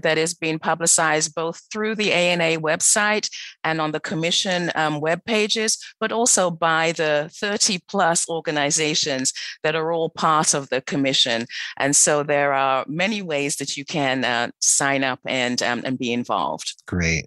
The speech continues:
Speaker 2: So when we come back from the break, I'd like to talk about ways in which someone can actually be anti-racist. And I know you have a list, Ruth, of top ten ways people can be anti-racist.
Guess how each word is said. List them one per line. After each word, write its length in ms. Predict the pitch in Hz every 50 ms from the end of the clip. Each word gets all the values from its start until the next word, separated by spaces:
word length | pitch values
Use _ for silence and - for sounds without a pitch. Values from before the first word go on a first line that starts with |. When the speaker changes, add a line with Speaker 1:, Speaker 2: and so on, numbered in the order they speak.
| _ - - - - - -
Speaker 2:
So 220 | - - 117 113 107
when 280 | - 92 110 120 127
we 80 | 147 160
come 200 | 156 - 151 135
back 220 | 127 123 117 - -
from 180 | - - 110 107
the 100 | 98 92
break, 460 | 90 - 98 98 90 78 76 92 - _ - - - - _ _ -
I'd 140 | 104 107 107
like 180 | 107 113 117
to 100 | - 131
talk 300 | 117 - - 113 110 -
about 460 | - 101 - 101 95 92 92 90 85 - _ _ _ _ _ _ _ _ _ _ _ _ _ _ _ _ _ _ _ _ -
ways 680 | 98 98 95 95 101 110 110 110 113 117 117 117 107 107
in 180 | 104 101 98
which 560 | 90 98 98 110 - - - - - - - - _ _ _ _ _ _ _ _ _ _ _ -
someone 560 | - - - 117 101 98 98 95 92 92 90
can 180 | 87 - 107 90
actually 760 | 90 90 87 - - - - 90 90 87 87 85 85 85 - _ _ _ _ _ _ - 90 90 -
be 280 | 107 104 101 98 90 -
anti-racist. 1000 | 90 90 87 87 - 92 82 80 80 78 80 - - - - - - - - - - - _ _ _ _ _ _ _ _ -
And 240 | 98 92 87 87 - -
I 80 | 92
know 100 | 92 92
you 160 | 92 92 92 92
have 220 | 85 92 87 82
a 40 | 87
list, 440 | 85 87 92 95 90 - - - -
Ruth, 340 | 90 92 90 - 113 - - - -
of 320 | 110 92 87 85 82 82 - - -
top 240 | - 98 92 -
ten 260 | - - 98 90 87 85
ways 340 | 85 90 87 85 82 -
people 340 | - - 92 87 - - 85
can 340 | - - 92 85 82 85 82
be 240 | 80 98 92 92 87
anti-racist. 840 | 85 82 - - 92 87 87 - - - - - - 110 107 -